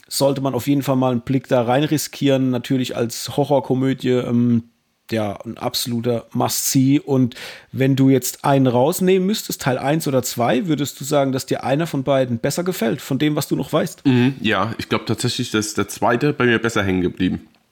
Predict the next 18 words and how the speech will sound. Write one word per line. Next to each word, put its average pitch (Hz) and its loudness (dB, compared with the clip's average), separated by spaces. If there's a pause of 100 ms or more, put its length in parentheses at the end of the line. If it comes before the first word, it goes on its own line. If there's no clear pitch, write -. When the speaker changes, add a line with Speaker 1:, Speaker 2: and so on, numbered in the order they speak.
(160)
Speaker 2:
Also 101 -2
es 95 -6
wird 104 -2
Speaker 1:
Mhm. - 0
Speaker 2:
wahrscheinlich 143 2
nicht 131 -2
das, - -6
was 113 -2
du 101 2
jetzt 95 0
dachtest, - -2
was 135 -2
ich 127 -4
sag, 131 2
aber 104 2
in 85 2
diesem 104 0
Hochhaus 139 2